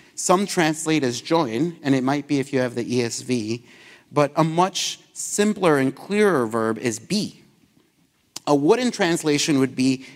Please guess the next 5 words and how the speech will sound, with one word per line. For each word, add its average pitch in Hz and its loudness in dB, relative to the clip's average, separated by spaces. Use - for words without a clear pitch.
"Y'all 143 0
be 147 -4
imitators 151 0
of 98 -2
me." 90 -4